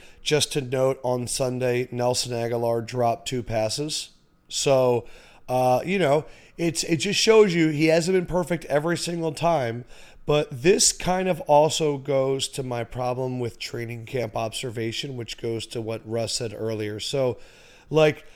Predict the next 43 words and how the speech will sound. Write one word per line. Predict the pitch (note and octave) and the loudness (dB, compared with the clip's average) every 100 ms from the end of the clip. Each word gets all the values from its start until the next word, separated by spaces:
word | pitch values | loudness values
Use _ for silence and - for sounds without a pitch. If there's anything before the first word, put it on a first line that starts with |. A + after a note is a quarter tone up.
| - - | -20 -4
I | D#3+ | 2
was | F#3 D3+ | 4 4
reading, | E3+ F#3 F3+ | 2 0 2
like, | E3 C3 | 0 2
Brandon | E3 E3+ F3 | 2 2 2
Lee | E3+ | 0
Gowton, | D#3 C3+ C3 C3 C3 | 4 6 8 6 0
who | C3+ | 0
I | C3 | 2
respect | B2+ A#2+ - C3+ B2 | 0 -2 -2 -2 0
very | C3 C3+ C#3+ | 0 2 2
much | C3+ B2+ A#2+ - - | 0 0 -2 -4 -6
at | B2 B2 A#2 A#2 | -4 -2 -2 -4
Bleeding | C3 C3 B2+ B2+ | -4 -4 -4 -6
Green | B2 B2+ B2 | -4 -4 -4
Nation, | A#2 A2+ - B2 A2 | -4 -4 -4 -4 -4
just | - A2 - - - - | -2 -2 -4 -10 -18 -20
from | - D3 | -2 0
what | C#3+ C#3+ C#3 | 2 0 2
they've | D3 A2+ | -2 0
built | D3 C3+ A#2 | 2 2 2
there, | B2 A#2+ | 0 0
it's | A2+ | -4
pretty | - C3+ C3 | -6 -4 0
awesome. | A#2 A2 - A#2 G#2+ | 2 0 -2 -6 -4
Kind | A#2+ A#2+ | -2 -2
of | A#2 | -2
like | A2+ - | -4 -4
with | B2+ - | -6 -4
Kyle, | - A#2 A#2 A2+ | -2 0 2 0
I | A2+ | 0
respect | A2 - - A#2+ B2+ | -2 -6 -6 -6 -6
what | A2+ | -4
they've | A#2+ A2+ | -6 -2
built | B2 A#2 - | -4 -4 -4
too, | A#2+ A#2 | -2 -2
just | A2 A2+ - - - - - | -4 -8 -8 -14 -20 -16 -4
people | D3+ C3+ | -2 2
that | C3 C3 | 2 2
understand | C3 C3+ B2 - C3 A#2+ A#2+ A#2 | 0 -2 -4 -4 -4 -2 -2 -4
what, | - - _ C3+ | -6 -8 _ -2
what | C3 A#2+ | 0 0
fans | - - C#3 C3+ C3 | -6 -4 -2 -2 -4